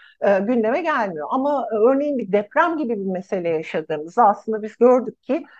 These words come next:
e, hani bütün örgütler olarak depremi çalışmak, bütün insanlar olarak depreme dertlenmek, e, ve işte, e, o süreçten, e, iyileşerek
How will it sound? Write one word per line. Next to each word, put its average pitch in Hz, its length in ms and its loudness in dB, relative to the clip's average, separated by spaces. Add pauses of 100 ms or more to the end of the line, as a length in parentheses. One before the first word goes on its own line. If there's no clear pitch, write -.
(180)
e, 185 440 4
hani 208 220 0
bütün 247 200 0
örgütler 208 460 0
olarak 214 400 0
depremi 220 640 2
çalışmak, 226 520 -4
bütün 233 240 -2
insanlar 202 600 -4
olarak 175 380 0
depreme 208 420 -4
dertlenmek, 202 720 0
e, 175 280 -4
ve 226 260 2 (240)
işte, - 260 -2
e, 190 380 4
o 247 140 2
süreçten, 247 840 -2
e, 185 180 -4
iyileşerek 240 720 2